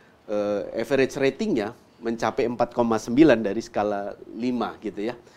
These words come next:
Dan secara review mencapai sembilan ratus tiga puluh empat, seratus tujuh puluh enam review untuk anti-aging. Dan yang ketiga adalah kategori produk sunscreen gitu ya,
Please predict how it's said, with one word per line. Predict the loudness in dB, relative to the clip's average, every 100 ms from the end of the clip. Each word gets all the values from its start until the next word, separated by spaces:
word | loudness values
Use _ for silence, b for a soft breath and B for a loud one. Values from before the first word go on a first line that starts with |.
| b b b -4
Dan | -2 -2
secara | -2 0 4 4
review | 4 0 2 2
mencapai | 0 -2 -2 -2 -2
sembilan | -2 -4 -2 -2
ratus | -6 -8
tiga | -10 -8 -8
puluh | -6 -8
empat, | -2 -2 -2
seratus | -8 -10 -10 -12
tujuh | -12 -10 -8
puluh | -4
enam | 2 2 0 -8 -18 b b b
review | -4 -4 0 0 0 -2
untuk | -10 -8 -6
anti-aging. | -6 -6 -8 -8 -10 -14 -16 -8
Dan | -2 2
yang | 2 0
ketiga | -2 -2 0
adalah | 0 -2 -4 b b b b
kategori | -10 -6 -4 -2 0 0 -2 -4
produk | 0 0 0 -4
sunscreen | -4 -4 -6 -14 -6 -4 -4
gitu | -6 -6
ya, | -6 -6